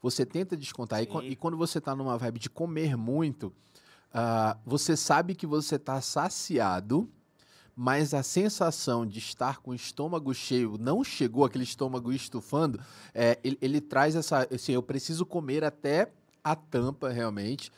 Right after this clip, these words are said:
Speaker 1: porque aí depois, quando eu tiver isso, eu vou ter que descansar e eu vou dormir, e, é, e eu vou apagar e vai dar aquela sensação de relaxamento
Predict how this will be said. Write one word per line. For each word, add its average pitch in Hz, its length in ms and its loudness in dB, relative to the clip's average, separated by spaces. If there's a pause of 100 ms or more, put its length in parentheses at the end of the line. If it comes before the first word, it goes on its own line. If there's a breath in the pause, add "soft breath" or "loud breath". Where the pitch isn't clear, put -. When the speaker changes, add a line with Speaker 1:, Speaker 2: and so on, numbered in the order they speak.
(120)
Speaker 1:
porque - 160 0
aí 175 200 2
depois, 185 380 2
quando 170 180 -4
eu 170 60 2
tiver 160 260 0
isso, 180 220 2
eu 165 40 2
vou 156 120 -2
ter 160 160 -6
que 160 120 -12
descansar 156 800 -2
e 170 60 2
eu 170 80 4
vou 160 140 2
dormir, 160 640 4 (480 loud breath)
e, 147 80 2
é, 151 220 6
e 143 240 4
eu 143 80 4
vou 147 140 0
apagar 147 320 0
e - 40 -2
vai 160 120 -2
dar 160 60 0
aquela 156 200 -2
sensação 156 400 -10
de 156 80 -6
relaxamento 147 960 -4